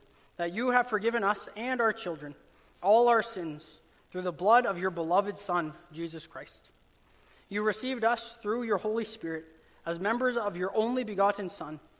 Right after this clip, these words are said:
and so adopted us to be your children. You sealed and confirmed this to us by holy baptism. We pray through your beloved Son,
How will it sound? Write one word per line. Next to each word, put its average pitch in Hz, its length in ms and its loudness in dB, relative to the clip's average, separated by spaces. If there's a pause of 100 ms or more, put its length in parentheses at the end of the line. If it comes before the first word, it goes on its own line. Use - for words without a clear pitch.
(240)
and 180 100 -6
so 214 140 4
adopted 196 480 2
us - 300 -4 (120)
to 170 80 -10
be 196 260 -4 (200)
your 185 240 0
children. 151 380 -12 (800)
You 180 100 -4
sealed 262 440 4
and 208 160 -6
confirmed 226 400 0
this 233 140 -4
to 208 160 -2
us - 340 -4 (280)
by 196 180 2
holy 208 380 -4
baptism. 151 500 -8 (960)
We 185 100 -2
pray 254 320 0
through 247 220 -4
your 233 120 4
beloved 214 380 4
Son, 151 280 -6